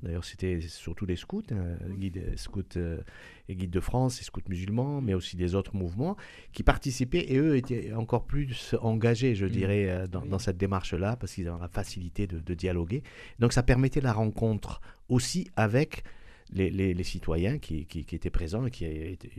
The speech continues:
Speaker 1: jouaient le jeu, euh,
Speaker 2: Mhm.
Speaker 1: d'un échange, quoi.
Speaker 3: On avait également, pour les premières marches, des temps de, de conférences, parce qu'on était a-,
Speaker 1: Oui.
Speaker 3: a-, accueillis dans différents lieux religieux, donc, euh, une mosquée, une,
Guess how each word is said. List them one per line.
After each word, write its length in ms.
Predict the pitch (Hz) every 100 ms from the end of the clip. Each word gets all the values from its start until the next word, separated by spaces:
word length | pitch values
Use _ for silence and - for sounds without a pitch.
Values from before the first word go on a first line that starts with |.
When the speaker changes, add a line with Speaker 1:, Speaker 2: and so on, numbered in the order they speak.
| -
Speaker 1:
jouaient 260 | 85 90 87
le 140 | 80
jeu, 180 | 80 98
euh, 460 | 110 113 101 90
Speaker 2:
Mhm. 100 | 85
Speaker 1:
d'un 140 | 101 95
échange, 400 | 110 110 90 -
quoi. 180 | 82 - - - 180 190 _ _ _ _ _ - _ _ _ _ _ -
Speaker 3:
On 100 | 165 170
avait 240 | 170 170
également, 640 | 151 147 156 202 220 214 156
pour 140 | - 160
les 160 | 156
premières 500 | 156 - 165 165 156
marches, 380 | 160 185 202 -
des 180 | 156 165
temps 300 | - 190 196
de, 420 | 160 151 147 143
de 120 | 139 160
conférences, 840 | - 170 - 185 180 175 - - -
parce 160 | 160
qu'on 140 | - 160
était 220 | 156 156
a-, 60 | 95
Speaker 1:
Oui. 60 | 90 82
Speaker 3:
a-, 300 | 117 - -
accueillis 500 | 156 175 165 226 320 - - - -
dans 140 | 151
différents 500 | 147 147 147 135 143
lieux 480 | 143 151 190 165 135
religieux, 600 | 139 139 139 139 208 320
donc, 320 | 165 131 123
euh, 240 | - - - - - -
une 160 | 135
mosquée, 720 | 127 123 - - 147 165 180
une, 320 | 170 151 143